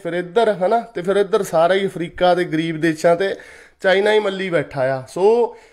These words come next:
ਇਹ ਸੀ ਵੀ ਵੱਡੇ ਦੇਸ਼ਾਂ ਦਾ ਛੋਟੇ ਦੇਸ਼ਾਂ 'ਤੇ ਪ੍ਰਭਾਵ ਦਾ, ਹਨਾ, ਮੈਪ ਵੀਹ ਸੌ ਵੀਹ ਦਾ ਇਹ ਆ। ਸੋ ਇਹ ਹਿਸਾਬ ਕਿਤਾਬ ਆ। ਤੇ ਬਾਕੀ ਤਸਵੀਰ ਰਹਿ ਗਈ ਇੱਕ ਹੋਰ। ਤੇ ਮਿੱਤਰੋ, ਹੁਣ ਤੋਂ ਰੇਡੀਓ 'ਤੇ ਤੀਹ ਮਿੰਟ ਬਾਅਦ ਮੈਂ ਬੱਸ ਚੱਲਾਂ।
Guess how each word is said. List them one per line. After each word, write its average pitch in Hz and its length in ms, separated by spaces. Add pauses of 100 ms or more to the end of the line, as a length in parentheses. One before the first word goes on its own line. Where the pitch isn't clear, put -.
(120)
ਇਹ 233 200
ਸੀ 285 160
ਵੀ 294 140
ਵੱਡੇ 180 420
ਦੇਸ਼ਾਂ 190 360
ਦਾ 220 120
ਛੋਟੇ 180 340
ਦੇਸ਼ਾਂ 160 360
'ਤੇ 165 120
ਪ੍ਰਭਾਵ 170 520
ਦਾ, 139 220 (120)
ਹਨਾ, 202 200 (180)
ਮੈਪ 147 320 (220)
ਵੀਹ 175 200
ਸੌ 214 180
ਵੀਹ 196 220
ਦਾ 226 240
ਇਹ 202 280
ਆ। 190 260 (340)
ਸੋ 190 160 (680)
ਇਹ 180 140
ਹਿਸਾਬ 185 320
ਕਿਤਾਬ 156 360
ਆ। 208 120 (240)
ਤੇ 156 80
ਬਾਕੀ 175 600 (420)
ਤਸਵੀਰ 170 280
ਰਹਿ 196 160
ਗਈ 208 200 (200)
ਇੱਕ 156 220
ਹੋਰ। 170 420
ਤੇ 202 280
ਮਿੱਤਰੋ, 247 400
ਹੁਣ 220 240
ਤੋਂ 240 220
ਰੇਡੀਓ 214 340
'ਤੇ 233 140
ਤੀਹ 233 260
ਮਿੰਟ 247 180
ਬਾਅਦ 233 200
ਮੈਂ 226 140
ਬੱਸ 196 220
ਚੱਲਾਂ। 190 420